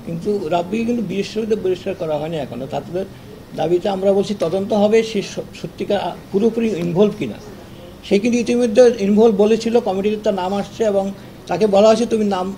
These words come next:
আসে, তুমি নামটা উইথড্র করো।" সে কিন্তু রেজিগনেশন দিয়েছে, সেটা এখনো final হয় নাই। সেই কারণে আমরা partially তাকে all seat বাতিল করলাম, কিন্তু তার according to rule কিন্তু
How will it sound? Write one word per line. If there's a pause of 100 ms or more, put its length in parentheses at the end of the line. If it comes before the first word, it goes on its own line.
আসে,
তুমি
নামটা
উইথড্র
করো।"
সে
কিন্তু (260)
রেজিগনেশন
দিয়েছে,
সেটা
এখনো (520)
final
হয়
নাই। (480)
সেই
কারণে
আমরা (120)
partially
তাকে (120)
all (420)
seat
বাতিল
করলাম,
কিন্তু
তার (680)
according
to
rule
কিন্তু